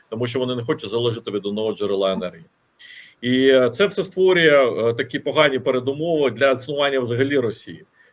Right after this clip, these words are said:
Вони будуть змушені зараз скорочувати, не зможуть фінансувати війну, ну, не в повному обсязі, але точно будуть скорочувати витрати, навіть пов'язані з війною.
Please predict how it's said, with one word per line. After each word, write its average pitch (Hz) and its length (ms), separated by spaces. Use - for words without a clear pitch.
Вони 151 200
будуть 190 240
змушені 165 440
зараз 156 260
скорочувати, 139 880
не 123 140
зможуть 156 520
фінансувати 156 720
війну, 143 360
ну, 165 100
не 170 100
в 156 40
повному 170 580
обсязі, 131 380
але 135 260
точно 151 320
будуть 127 220
скорочувати 127 640
витрати, 135 440
навіть 120 280
пов'язані 117 480
з 117 100
війною. 110 380